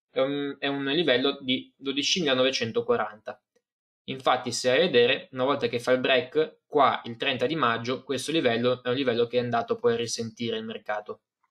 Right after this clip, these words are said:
e poi è sceso. Quindi per ora, a mio avviso, il livello più importante è quello. Poi ovviamente il livello basso più importante è il minimo, eh, della candela di settimana scorsa sul grafico settimanale.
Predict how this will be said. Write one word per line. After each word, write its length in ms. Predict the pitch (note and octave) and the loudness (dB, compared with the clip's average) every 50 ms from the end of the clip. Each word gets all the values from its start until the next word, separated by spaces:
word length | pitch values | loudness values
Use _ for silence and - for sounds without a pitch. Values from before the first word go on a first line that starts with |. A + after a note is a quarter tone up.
| _ _ _ _ _ _ _ _ _ _ _ _ _ | _ _ _ _ _ _ _ _ _ _ _ _ _
e 300 | - - B2+ - - B2 - | -4 -2 -2 -2 -4 -4 -2
poi 220 | - B2 A2+ A2+ | 2 2 4 4
è 60 | A2+ | 2
sceso. 420 | A2 - - C3 A#2+ A2+ A2 A2 G#2 | 2 0 0 0 0 -2 -4 -6 -6
Quindi 340 | - B2+ A#2 A2+ G#2+ A2 | -4 -4 -4 -4 -4 -2
per 220 | - D3 D3 D#3+ D#3 | 2 4 4 6 6
ora, 460 | D#3 D3 C#3 C#3+ D3 D#3 D3+ - _ _ _ _ _ _ _ _ - | 6 6 4 4 2 0 -2 -6 _ _ _ _ _ _ _ _ -6
a 60 | A#2+ | -4
mio 140 | C3 D3 D#3+ | 0 0 0
avviso, 360 | D3+ C3 C3 C3 B2+ C3+ C3 | 2 2 2 2 2 0 0
il 80 | B2 | 0
livello 380 | A#2+ A#2+ B2+ D3 C3+ B2 A#2 G#2+ | 0 2 2 2 2 0 0 -2
più 140 | - C3 B2+ | -2 -2 -4
importante 600 | A#2 A#2 C3+ D#3+ F3 - - A#2 B2 C3 - A2 | -2 0 -2 -2 0 0 -2 -2 -2 -2 -4 -4
è 40 | - | -2
quello. 300 | - C#3+ C3 A2+ A2+ - | 0 0 0 0 0 2
Poi 160 | C3 C3 A#2 | 4 4 4
ovviamente 360 | A2+ A#2 B2 C3 A#2+ A2+ A2+ | 4 2 2 0 0 -2 -4
il 60 | A2+ | -6
livello 300 | A2+ A#2 B2+ B2 B2 A#2+ | 0 2 2 4 4 4
basso 340 | A#2+ B2+ C3 - - - A#2+ | 4 4 2 2 0 -4 -4
più 100 | - B2 | -4 -6
importante 640 | A#2 G#2+ C3+ C#3 - - A#2+ A#2+ B2 B2 B2 A#2+ A#2+ | -4 -4 -4 -4 -2 0 0 0 0 2 4 4 4
è 60 | B2 | 4
il 140 | A#2 A2+ A#2 | 0 -4 -4
minimo, 560 | A#2+ A#2 A#2 A#2+ A#2 A#2+ A#2+ A#2+ - - _ _ _ _ _ _ _ _ _ _ _ _ _ _ | -4 -2 -2 0 2 2 2 0 0 -4 _ _ _ _ _ _ _ _ _ _ _ _ _ _
eh, 220 | - B2+ B2 B2 A#2+ | -6 -4 -4 -4 -2
della 220 | A#2 B2 A#2+ A#2+ | 0 -2 -2 -2
candela 280 | - B2 A#2+ A#2+ A#2+ A#2+ | -2 -4 0 0 0 0
di 80 | A#2+ | 0
settimana 400 | A#2 - - - A2+ A2+ A2 A2 | -2 -6 -8 -8 -10 -10 -8 -10
scorsa 580 | A2+ - - - B2+ A#2+ A#2 - - A2+ - - _ | -10 -6 -2 0 0 0 0 -2 -8 -12 -14 -16 _
sul 260 | - - - B2 A#2+ | -20 -16 -12 -10 -6
grafico 800 | A#2 A#2+ A#2+ A#2 - - A2 - - A2 A2 G#2+ G#2+ A2 A2 A2 | -4 -4 -4 -4 -6 -10 -12 -10 -8 -8 -6 -8 -10 -12 -10 -10
settimanale. 720 | - - A2 G#2+ - A2+ A2 A2 A2 G#2+ G#2 G#2 G#2 _ | -10 -10 -12 -14 -16 -16 -14 -14 -12 -12 -14 -16 -16 _